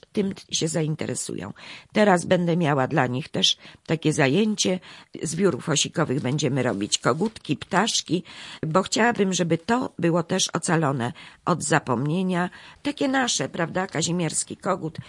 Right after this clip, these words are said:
wykonany z wiórków, kolorowy, piękny. Rybka, którą można powiesić. Czyli w każdym domu,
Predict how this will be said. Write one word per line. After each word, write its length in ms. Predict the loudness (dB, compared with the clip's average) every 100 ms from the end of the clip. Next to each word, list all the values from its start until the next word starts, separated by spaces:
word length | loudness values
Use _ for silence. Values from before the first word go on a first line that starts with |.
| -16 -10
wykonany 540 | -8 -4 -2 -2 -2 -4
z 80 |
wiórków, 520 | -2 -2 -2 -8 -14 -8
kolorowy, 640 | -4 -2 -2 -2 -2 -8
piękny. 640 | -6 -4 -4 -6 -8 -8 -8 -14 -20 _ -6
Rybka, 540 | -2 -2 -4 -2 -2 -4 -18 -16
którą 280 | -6 -4
można 380 | -2 -4 -2 -4
powiesić. 640 | -2 -4 -4 -4 -6 -8 -14 -20 -20 _
Czyli 300 | -4 -2 -2 -6 _
w 100 | _
każdym 420 | -4 -4 -4 -2
domu, 300 | -2 -2 -4